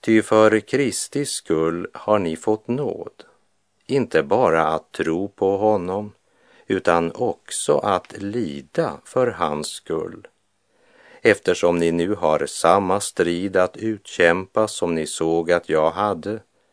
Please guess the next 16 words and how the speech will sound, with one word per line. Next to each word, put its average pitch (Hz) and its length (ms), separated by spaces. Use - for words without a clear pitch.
och 120 260
nu 87 300
hör 76 460
att - 280
jag 101 220
har. 78 520
Om 98 360
ni 92 400
nu 85 220
har 113 360
tröst - 840
hos - 280
Kristus, - 880
uppmuntran 98 1400
av 117 200
hans 80 360